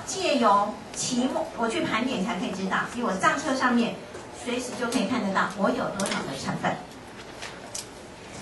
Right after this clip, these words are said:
定期盘存制是先决定出我的期末存货，我的剩下来盘点出来的存货，然后呢，才得到我的销货成本，所以这两个不一样，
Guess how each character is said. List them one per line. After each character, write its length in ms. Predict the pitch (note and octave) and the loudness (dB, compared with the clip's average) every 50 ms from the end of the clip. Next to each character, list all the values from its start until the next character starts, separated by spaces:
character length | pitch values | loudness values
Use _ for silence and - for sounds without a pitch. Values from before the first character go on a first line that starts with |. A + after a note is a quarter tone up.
| - - - - - - - - | -12 -12 -12 -12 -12 -14 -12 -6
定 180 | - G#4 F4+ - | -2 -2 0 0
期 200 | - C#4 C4+ C4 | 0 2 2 2
盘 220 | - B3 A#3 - | 2 2 0 0
存 220 | - A3 A3+ A3+ | 0 0 0 0
制 220 | - - C4+ F#3+ F#3+ | 0 -2 -2 -2 -2
是 180 | - A#3+ A3+ | -2 -4 -4
先 340 | - - - D#4 D#4 D4 D4 | -4 -4 -2 -2 -2 -2 -2
决 200 | - C4 A#3 A3+ | 0 2 2 4
定 240 | A3+ B3+ A#3 A3+ - | 4 2 0 0 0
出 160 | - B3 A3+ - | -2 -2 0 2
我 160 | F#3+ E3+ E3 | 2 2 2
的 280 | - F#3+ F#3 - - - - | 2 2 0 0 -2 -4 -6
期 240 | - - - G3 | -6 -4 -2 0
末 360 | F#3+ G3 A#3+ C#4 C#4 A#3+ G#3+ G3+ | 0 0 2 2 4 4 4 4
存 180 | - - F#3 - - G3 | 2 -2 -4 -4 -4 -2
货， 180 | B3 G#3 - - - - - - - - - - - - - - - - - - - - | 0 0 0 -2 -4 -10 -10 -8 -8 -8 -8 -8 -12 -14 -14 -14 -14 -14 -12 -10 -4 -2
我 120 | G3+ G3 | 0 2
的 160 | F#3 G3 F#3 | 2 2 2
剩 260 | F#3 - - D#4 C4+ | 2 2 2 2 2
下 220 | C4 B3+ D4 B3 - | 2 2 2 2 2
来 200 | F#3 F3+ F#3 F#3 - | 2 2 2 0 0
盘 140 | A#3 A#3 A#3+ | -2 -2 -2
点 140 | - G#3 - | -2 -2 -2
出 100 | - G#3 | -2 0
来 80 | G3 | 0
的 60 | F#3 F#3 | 0 0
存 220 | F3 - G3 F#3+ - - - | -2 -2 -2 -4 -4 -4 -2
货， 200 | G#3+ G#3 - - - - - - - - - | -2 -2 -2 -2 -4 -8 -14 -14 -14 -4 0
然 100 | F#3+ A3 | 2 4
后 160 | B3+ C4+ C4 A3+ | 6 6 6 6
呢， 280 | G#3+ G3+ F#3+ F#3+ G#3 - - - | 6 6 4 4 4 2 -2 -2
才 180 | - - G3 | 0 2 2
得 220 | F#3+ - G3 F#3+ G3 | 2 2 4 4 6
到 200 | - - - - | 6 6 4 4
我 80 | D#3 | 2
的 120 | D3+ D#3 - | -2 -4 -4
销 380 | - - - F#3+ F3+ F#3 F#3 | -6 -2 0 4 4 4 4
货 260 | F#3 - G3+ F#3+ F#3+ - - | 2 0 -2 -2 -2 -2 -2
成 120 | - G3 D#3 | -2 -4 -4
本， 80 | D#3+ C#3+ - - | -4 -4 -6 -4
所 80 | - | -6
以 60 | G3 | -6
这 100 | - - A#3+ | -6 -6 -6
两 120 | G#3+ - | -6 -6
个 60 | - - - - | -6 -8 -8 -8
不 80 | B3+ | -8
一 140 | B3+ A#3 G#3 | -8 -4 -2
样， 100 | B3 A#3 | -2 -2